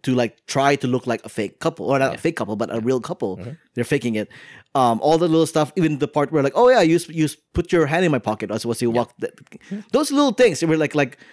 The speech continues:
Speaker 1: like the whole contract thing they did. I thought, I thought it was actually kinda cute, like, how
Speaker 2: Yeah.
Speaker 1: they set it up. And I, even then, I was like, like, "Well, she's gonna eventually end up with the, the boy next door, right?" I mean,
Speaker 2: Yeah, yeah.
Speaker 1: so here's my thing.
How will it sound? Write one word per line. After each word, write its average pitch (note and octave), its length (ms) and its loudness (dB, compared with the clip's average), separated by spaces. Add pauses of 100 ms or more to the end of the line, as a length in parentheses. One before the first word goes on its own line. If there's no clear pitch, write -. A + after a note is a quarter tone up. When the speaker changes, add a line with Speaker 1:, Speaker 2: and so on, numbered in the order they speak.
(140)
Speaker 1:
like C#3+ 120 0
the C3 80 -2
whole G3+ 340 4 (180)
contract E3+ 320 -2
thing B2+ 100 -4
they A2+ 80 -2
did. G#2+ 440 -6
I B2 100 0
thought, E3 260 0
I D3+ 100 2
thought E3 180 0
it E3 100 2
was D#3+ 120 0
actually D#3+ 340 0
kinda D#3 220 0
cute, G#3+ 260 -4
like, B2 160 -4
how B2+ 140 -2
Speaker 2:
Yeah. C3+ 60 -2
Speaker 1:
they C3 100 0
set B2 160 -2
it B2 100 0
up. D#3 220 0 (440)
And - 160 -4
I, - 160 -2
even G#3+ 300 2
then, G3+ 180 2
I D3+ 80 2
was D3 160 0
like, C#3 240 0 (180)
like, B2+ 160 0
"Well, F3+ 260 4
she's - 300 -4 (120)
gonna E3+ 340 2 (140)
eventually D#3+ 520 0
end E3 160 2
up - 160 -2
with D#3+ 160 0
the, D3 100 -2 (500)
the D#3 220 -2
boy F3+ 200 2
next G3 240 -4
door, B3+ 240 4
right?" A3 340 0
I F#3+ 80 -8
mean, F3+ 380 -4 (100)
Speaker 2:
Yeah, - 80 -16
yeah. - 40 -16 (800)
Speaker 1:
so G3+ 180 2
here's G#3 280 2
my A3+ 100 2
thing. C#3 220 0